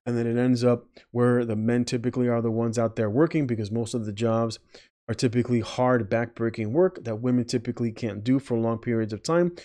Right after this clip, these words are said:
And what happens is, is most young women end up prostituting themselves. This will come to America, which is why you're seeing things like this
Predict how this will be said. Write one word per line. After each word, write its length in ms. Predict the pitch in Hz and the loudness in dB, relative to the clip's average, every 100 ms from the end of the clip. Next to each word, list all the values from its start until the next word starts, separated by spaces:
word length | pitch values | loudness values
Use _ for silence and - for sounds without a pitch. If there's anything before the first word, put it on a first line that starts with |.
| - _ - | -20 _ -4
And 100 | 120 | -2
what 100 | 117 | 0
happens 340 | 143 143 139 | 0 0 0
is, 140 | 139 | 0
is 160 | 131 98 | 0 -2
most 400 | 104 123 123 - _ | -2 0 -2 -6 _
young 340 | 113 117 117 110 | -4 -2 0 -2
women 320 | 110 110 110 | -2 -2 -4
end 220 | 98 104 | -6 -2
up 180 | 104 - - - _ - | -2 -4 -16 -20 _ -2
prostituting 640 | 139 135 127 - 113 107 | 0 2 -2 -4 -4 -4
themselves. 480 | 101 98 101 92 - _ - | -6 -6 -6 -8 -10 _ 8
This 260 | 175 175 - | 8 6 -4
will 300 | 117 135 151 | 2 4 6
come 420 | 151 151 127 113 107 - _ | 4 2 4 2 -2 -14 _
to 100 | 131 | 0
America, 440 | 117 127 135 110 - | 2 4 2 0 -6
which 240 | 110 107 | -6 -2
is 140 | 123 104 | -2 0
why 240 | 117 117 | 0 0
you're 160 | 117 110 | 0 -2
seeing 400 | - 165 160 135 | 0 4 4 4
things 360 | - 120 110 | 0 -2 -2
like 200 | 110 98 | -4 -2
this 280 | - 180 - | 2 4 2